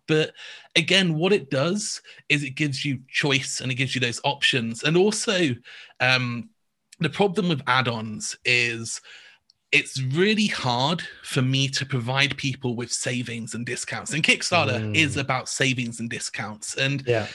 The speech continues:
Speaker 1: there are some items that I can discount, there's some that I can't, and there's some that if I combine them, so for example, you know, we've got a big empty box, right? Like,
Speaker 2: The big box,
Speaker 1: big,
Speaker 2: the big
Speaker 1: big
Speaker 2: two-minute
Speaker 1: box.
Speaker 2: box.
Speaker 1: Now, it's very easy to say, "Well, if people are gonna buy this combination of items,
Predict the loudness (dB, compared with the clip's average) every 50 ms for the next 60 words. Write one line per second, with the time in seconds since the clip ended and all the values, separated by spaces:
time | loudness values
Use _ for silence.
0 | -14 -18 _ _ 0 0 0 0 0 2 2 2 4 4 2 2 0 -2 -2 -2
1 | -2 -2 -2 -2 -2 -2 -2 -2 -2 -2 0 0 0 -2 -2 -4 -6 -6 -4 -4
2 | -4 -4 -4 -6 -6 -6 -4 -2 -2 -2 -2 -4 -6 -6 -6 -8 -6 -6 -6 -4
3 | -2 -2 0 -2 -2 -2 -2 -2 0 0 0 2 2 2 2 2 0 -2 -2 0
4 | 0 0 0 0 0 0 0 2 2 2 2 2 2 2 0 -2 -4 -8 -8 -10
5 | -14 -16 -2 2 2 4 4 2 -2 0 0 0 2 2 0 0 0 0 0 0
6 | 0 0 -2 -2 -2 2 4 4 4 4 2 2 0 -4 -6 -6 -6 -6 -10 -12
7 | -12 -6 -2 2 2 2 2 0 -2 -2 -2 -2 2 2 2 4 6 6 8 8
8 | 8 6 6 4 4 4 4 6 6 6 6 6 6 6 8 6 6 4 4 0
9 | 0 -2 -2 -4 -4 -6 _ _ -20 -20 -6 0 2 2 4 2 0 0 0 -2
10 | 0 0 -2 0 2 4 4 4 2 2 0 2 2 2 0 0 -2 -2 -2 -4
11 | -4 -8 -8 -8 -4 0 2 4 4 4 4 2 2 -2 -6 -14 -20 -20 -20 -20
12 | _ 0 2 4 4 4 4 2 0 0 0 0 2 2 2 2 4 4 4 4
13 | 4 4 2 2 2 0 0 0 0 0 0 0 0 -2 0 0 0 2 0 -2
14 | 0 0 2 2 4 2 2 2 2 0 -2 -2 0 0 0 0 -2 -2 -4 -4
15 | -4 -4 -6 -6 -8 -10 -12